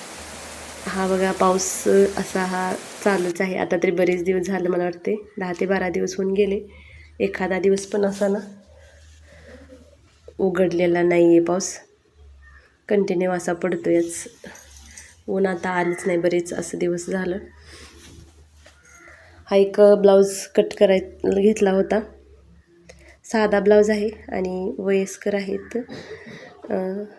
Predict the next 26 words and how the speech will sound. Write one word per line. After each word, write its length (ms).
आजी, 380
त्यांचा 320
ब्लाऊज 300
आहे 160
हा, 100
साधाच 460
शिवायचा 340
आहे. 160
पण 60
हे 100
कापड 400
थोडंसं 320
ना, 100
अं, 480
म्हणजे 440
साडीतला 400
नाही, 160
कॉटनचं 600
ब्लाऊज 300
पीस 240
आहे, 180
पण 80
ते 180
थोडंसं 300
असं 180
लयच, 340